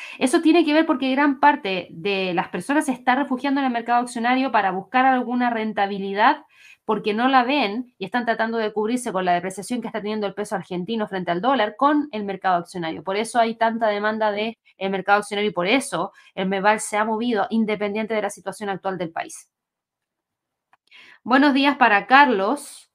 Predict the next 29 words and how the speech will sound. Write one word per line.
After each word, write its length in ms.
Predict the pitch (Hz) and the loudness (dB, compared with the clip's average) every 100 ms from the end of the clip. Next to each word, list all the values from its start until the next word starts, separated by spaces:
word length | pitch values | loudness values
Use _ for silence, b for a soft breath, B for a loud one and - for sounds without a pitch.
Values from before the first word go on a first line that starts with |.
| _ _ _ | _ _ _
Y 60 | 208 | -2
vamos 240 | 220 247 | 0 0
con 160 | 247 202 | 0 0
las 220 | 185 - | 0 0
últimas 400 | 311 330 285 254 | 0 2 0 -2
preguntitas 480 | 247 226 226 254 262 | -2 -6 -4 -4 -2
del 180 | 220 208 | -4 -4
día 200 | 247 247 | -2 -2
de 120 | 233 | -2
hoy. 160 | 277 | -2
Voy 140 | 247 233 | -2 0
a 100 | 226 | -2
revisar 380 | 220 202 - 240 | -4 -6 -4 -2
algunos 360 | 214 233 240 | -2 -4 -4
instrumentos 480 | 226 - 202 226 247 | -6 -8 -6 -6 -6
que 100 | 233 | -6
revisamos 440 | 202 202 226 233 | -8 -6 -6 -6
todos 240 | - 247 240 | -4 -4 -4
los 140 | 214 | -4
días, 480 | 220 254 262 254 - b b _ | -4 0 -2 -4 -14 b b _
eh, 340 | - 220 214 202 | -6 -2 -2 -4
después 280 | 185 240 247 | -6 -4 -2
de 60 | |
la 80 | 202 | -2
apertura. 640 | 196 190 202 196 196 269 B B B - | -2 -4 -2 2 2 2 B B B 2
Pfizer, 640 | 294 285 - 185 165 - _ _ | 4 4 0 -4 -4 -10 _ _
¿cómo 220 | - 254 | -2 0
está? 520 | 285 - 277 185 160 _ | 0 2 4 4 2 _
Lateral, 640 | 196 214 233 262 208 175 | -4 -2 2 4 2 -2